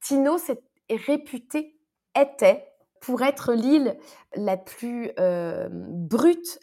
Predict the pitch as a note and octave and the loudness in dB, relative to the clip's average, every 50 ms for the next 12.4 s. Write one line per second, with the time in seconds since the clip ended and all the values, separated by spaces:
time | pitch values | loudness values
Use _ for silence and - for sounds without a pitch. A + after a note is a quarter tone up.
0 | _ G3+ G3+ G3 F#3+ - - G3+ F#3 - - C4+ C4 B3 G#3+ B3 A#3 A#3+ C4 D4+ | _ -10 -8 -8 -10 -12 -16 -14 -12 -6 -4 -2 -2 -2 0 0 2 2 2 0
1 | C#4+ B3+ G#3+ F#3+ - _ _ _ - F#3+ F3+ - - - - - F3+ F3 F#3+ A#3 | 0 -2 -6 -8 -10 _ _ _ -10 -8 -6 -6 -8 -10 -6 0 2 2 2 2
2 | B3+ A#3 - - _ _ _ - - - F#3+ F#3 - - G3 G3 F#3+ F#3+ F#3+ _ | 0 -4 -8 -10 _ _ _ -20 -16 -16 -16 -16 -14 -12 -10 -10 -10 -10 -14 _
3 | _ _ A3 G#3+ G#3+ F#3+ F3+ G3+ G3+ F3+ G3+ B3+ B3+ B3 G#3 F3+ F3+ - - G3+ | _ _ -6 -6 -6 -6 -6 -6 -6 -4 -4 -4 -2 -2 -2 -4 -6 -8 -12 -6
4 | F3+ G3+ F#3+ G3 G3 F#3 A3 C4 C4+ C4+ - - - - - F3 - _ _ _ | -4 -2 -2 -2 0 2 2 2 2 0 -2 -6 -6 -8 -10 -12 -14 _ _ _
5 | _ _ _ - F#3 F3+ - _ _ - - D#4+ D#4 - B3+ E4 - G#3+ G3 - | _ _ _ -12 -12 -12 -12 _ _ -8 -8 -6 0 0 0 2 2 -2 -4 -4
6 | - - F3+ - - F#3 - - - F#3 - C#4 C4+ G3 F3+ - _ _ - A3 | -10 -12 -12 -12 -14 -14 -4 0 2 2 2 2 0 -6 -8 -12 _ _ -4 -4
7 | - - - A3+ A#3 - - C4+ C#4 C#4+ - - - - - _ - G3 G#3 G3+ | -2 -2 -4 -4 -4 -2 0 2 2 2 0 -4 -8 -10 -10 _ -4 -4 -2 -2
8 | G3 G3 F#3+ F#3 F3+ F3+ F3+ - - A3 C4+ F4+ F#4 D#4 G#3+ F3+ - - - - | -2 -2 -2 -2 -4 -6 -6 -2 -2 0 0 0 -2 -6 -8 -12 -14 -18 -16 -12
9 | - G3 F#3+ F#3 - F#3+ F3+ D#3+ G3+ G#3 G3+ F#3+ G3+ A#3+ B3 B3+ A3+ G#3 F#3+ F#3 | -10 -10 -8 -6 -6 -6 -6 -4 -4 -6 -4 -4 -2 0 0 0 0 0 -2 -2
10 | F#3 F#3 - - A#3 A#3 G#3+ F#3+ F#3+ F#3 F#3 F3 E3+ - - G3+ G3 G#3+ D4+ - | -4 -6 -4 -4 -4 -4 -4 -4 -6 -6 -8 -8 -10 -10 -10 -6 -6 -6 -6 -6
11 | _ _ _ _ F3+ F#3+ F#3 - - - - G#3+ G3+ - A#3 A3 - - - C4 | _ _ _ _ -14 -14 -14 -16 -18 -10 -8 -8 -8 -8 -10 -12 -10 -10 -10 -10
12 | A#3 A3+ G3 - - - F3 F3 | -10 -10 -12 -12 -14 -14 -14 -14